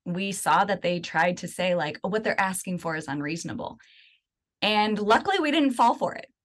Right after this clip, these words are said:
right? The public didn't fall for it. The public was like, "No, what's unreasonable is that you make four hundred times what the average worker makes. That's ridiculous. That's what's unreasonable."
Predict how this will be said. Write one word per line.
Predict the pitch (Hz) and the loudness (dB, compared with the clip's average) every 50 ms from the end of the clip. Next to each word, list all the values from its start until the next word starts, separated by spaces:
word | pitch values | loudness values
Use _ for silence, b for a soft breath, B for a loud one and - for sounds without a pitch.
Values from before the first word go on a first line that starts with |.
| _ _ _ - | _ _ _ -4
right? | - 180 180 175 185 220 226 | 0 2 4 4 4 2 0
The | 220 | -2
public | - - - 269 269 359 254 240 | -4 0 0 2 2 2 -2 0
didn't | - 240 247 240 277 - | 2 2 2 2 2 -2
fall | - 196 175 185 202 | 0 2 2 2 2
for | 185 - 147 - | 0 -6 -10 -12
it. | - - - | -12 -14 -16
The | - | -4
public | - 214 214 240 254 | -2 2 2 2 2
was | 277 262 233 | 2 2 2
like, | 247 226 226 - - | 2 2 2 0 2
"No, | - 277 277 277 247 185 - - - - - | 4 6 8 8 8 6 4 0 -8 -8 -2
what's | 202 247 240 | -2 0 2
unreasonable | 269 262 262 247 233 240 277 311 339 277 262 254 180 170 170 170 | 4 4 4 2 2 2 0 0 0 2 2 2 2 2 0 0
is | - - 196 | -2 -6 -4
that | 170 202 190 - | -2 -2 -2 0
you | - 185 202 226 269 285 | -2 0 2 4 6 6
make | 262 247 262 269 196 160 - - - - - b b b b b b b b _ _ _ _ - | 6 6 6 4 2 -2 -4 -8 -12 -16 -20 b b b b b b b b _ _ _ _ -6
four | - - 240 240 | 2 4 4 6
hundred | 240 262 254 247 226 226 226 | 6 6 6 6 4 2 0
times | - - - - 208 208 226 254 240 180 165 165 165 165 175 196 202 - - - _ _ _ _ _ _ _ _ _ _ _ _ _ _ _ _ | -4 -6 -6 0 2 4 6 6 6 4 2 2 0 -2 -4 -6 -8 -10 -12 -18 _ _ _ _ _ _ _ _ _ _ _ _ _ _ _ _
what | - 180 202 202 196 - - - _ _ _ _ - | 0 4 6 6 6 4 2 -2 _ _ _ _ -6
the | - 185 226 202 | 0 2 4 6
average | 196 196 196 190 214 185 165 - - - - _ _ _ _ _ _ _ | 6 6 4 4 0 -2 -2 -4 -6 -8 -10 _ _ _ _ _ _ _
worker | - - 226 - - 269 185 - | -2 0 0 2 4 2 2 2
makes. | 95 - - - - - - - _ - | 0 -8 -12 -14 -14 -16 -16 -16 _ -2
That's | 190 226 226 - | -2 0 0 0
ridiculous. | 269 240 226 226 - - 302 311 - - 190 - - - - - - - - _ | -2 -2 -2 -2 -2 -4 -4 -2 -2 -2 -4 -4 -4 -8 -14 -14 -16 -16 -2 _
That's | 240 247 254 254 - | 2 2 2 2 -4
what's | - 170 - | -6 -6 -6
unreasonable." | - 131 - - 120 120 113 - - - - - - - | -8 -10 -10 -10 -12 -12 -10 -12 -12 -12 -14 -16 -16 -18